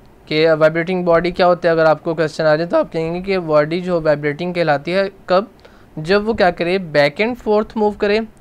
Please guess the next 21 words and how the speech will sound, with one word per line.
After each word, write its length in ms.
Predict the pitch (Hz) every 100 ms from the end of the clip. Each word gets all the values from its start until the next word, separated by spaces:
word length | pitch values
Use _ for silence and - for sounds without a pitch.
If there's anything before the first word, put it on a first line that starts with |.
| - -
आगे 280 | 147 151
पीछे 260 | 180 208 240
मूव 180 | 226 220
करे, 380 | 214 233 254 370 - - - - _ - -
या 260 | 160 165 226
फिर 360 | 214 175 226 - - - - -
to 160 | 254 254
and 180 | 226 214
fro 220 | - 165
move 180 | 151 147 139
करे। 140 | 143
अब 160 | 151 -
to 80 |
and 260 | 220 233 240
fro 240 | - 226
का 100 | 226
क्या 200 | 220 226
मतलब 360 | 208 202 214 208
है 60 | 208
और 180 | 190
back 160 | 156 147